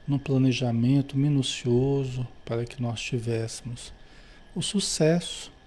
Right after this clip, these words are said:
nessa nossa empreitada, o sucesso de nos melhorar,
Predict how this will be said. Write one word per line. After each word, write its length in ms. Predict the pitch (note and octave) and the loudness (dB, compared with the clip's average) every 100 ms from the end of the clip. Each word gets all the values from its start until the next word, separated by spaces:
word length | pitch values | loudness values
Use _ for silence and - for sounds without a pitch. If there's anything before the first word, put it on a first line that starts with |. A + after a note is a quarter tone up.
| - - - - - - - | -20 -20 -20 -20 -20 -18 -4
nessa 380 | D#3 D#3 - D#3+ | 0 0 0 0
nossa 320 | D#3 - F3 | 0 0 -2
empreitada, 840 | - E3 D#3+ - B2 B2 A#2+ A#2+ - - - - - - - - - - - | 0 0 0 -2 -2 0 0 -2 -4 -20 -20 -20 -20 -20 -20 -20 -20 -18 -10
o 40 | |
sucesso 600 | - B2+ - C3+ B2+ - | -6 -4 -2 0 0 -4
de 160 | A#2+ B2+ | 0 2
nos 360 | B2 A#2 - C3+ | 2 0 -2 2
melhorar, 680 | C3 B2 A#2+ B2+ D3 D3+ | 2 2 2 2 2 0